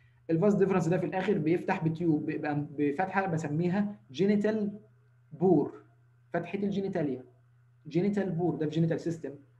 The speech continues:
جهاز تناسلي، ف-، فتحه فيه، فسميه جينيتال بور. خلاص؟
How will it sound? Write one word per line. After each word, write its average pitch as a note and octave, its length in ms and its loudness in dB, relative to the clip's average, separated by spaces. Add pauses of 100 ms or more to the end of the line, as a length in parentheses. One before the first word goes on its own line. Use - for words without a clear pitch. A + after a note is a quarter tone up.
جهاز B2+ 200 -4
تناسلي، B2+ 380 -4
ف-، B2 400 -6
فتحه D#3 240 0
فيه، D3 220 -2
فسميه D3+ 320 -6
جينيتال F3 380 0
بور. D#3+ 300 0 (1120)
خلاص؟ G3+ 200 0